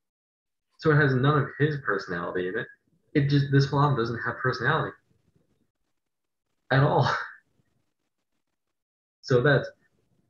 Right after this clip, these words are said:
this album is one of the worst albums I've ever heard in my life. 'Cause it, it goes beyond boring. This is just straight up bad.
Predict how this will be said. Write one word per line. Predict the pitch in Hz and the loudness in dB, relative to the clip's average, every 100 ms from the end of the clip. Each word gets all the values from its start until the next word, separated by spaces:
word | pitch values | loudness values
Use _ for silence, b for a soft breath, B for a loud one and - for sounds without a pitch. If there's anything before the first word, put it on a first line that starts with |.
| _ _ | _ _
this | 139 143 117 | 4 4 2
album | 110 101 | -4 -4
is | 98 95 | -6 -4
one | 98 | -4
of | 95 | -4
the | 87 90 | -4 0
worst | 98 95 | 0 0
albums | 87 87 87 | -4 -6 -6
I've | 85 | -4
ever | 87 85 - | -2 -2 -2
heard | 82 - 87 | -4 -4 -10
in | 85 | -8
my | 82 | -8
life. | - - - _ _ _ _ _ _ _ _ _ - _ _ _ _ - | -10 -12 -20 _ _ _ _ _ _ _ _ _ -20 _ _ _ _ -2
'Cause | 131 143 | -2 2
it, | 139 - | 0 0
it | - | -2
goes | 139 139 123 | 4 4 4
beyond | 113 104 95 98 101 101 _ | -2 -2 -2 -4 -6 -12 _
boring. | 92 92 92 98 104 113 - _ _ _ _ _ _ _ _ _ _ _ _ - | -4 0 2 0 -2 -8 -16 _ _ _ _ _ _ _ _ _ _ _ _ 0
This | 139 139 | 2 2
is | 135 | 0
just | - - | -4 -8
straight | - 98 92 | -2 0 2
up | 87 - _ _ _ _ _ _ - | -2 -8 _ _ _ _ _ _ -4
bad. | 82 80 80 | -4 -2 -6